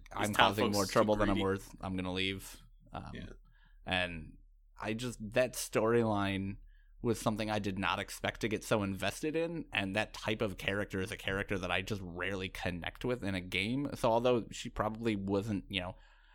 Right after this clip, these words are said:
Speaker 2: at the end of the day, she probably wouldn't have been one of my, like, top five characters, so to speak, I think she is stand out. Like, that combination is stand out for how well they kind of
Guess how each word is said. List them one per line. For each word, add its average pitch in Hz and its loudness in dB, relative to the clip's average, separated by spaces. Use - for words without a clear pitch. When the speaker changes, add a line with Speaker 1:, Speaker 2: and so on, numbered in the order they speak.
Speaker 2:
at 120 0
the 139 8
end 139 6
of 127 4
the 131 2
day, 127 6
she 113 2
probably 113 0
wouldn't 113 2
have 107 -2
been 117 4
one 98 0
of 98 -4
my, 90 4
like, 90 -2
top - -2
five 101 -2
characters, 160 0
so 170 2
to 160 -4
speak, 180 -2
I 107 0
think 107 -2
she 117 0
is 98 -2
stand 127 2
out. 95 2
Like, 98 -2
that 104 2
combination 107 2
is 95 0
stand 92 0
out 90 2
for 82 -2
how 92 -2
well 80 -2
they 80 -4
kind 85 -6
of 80 -10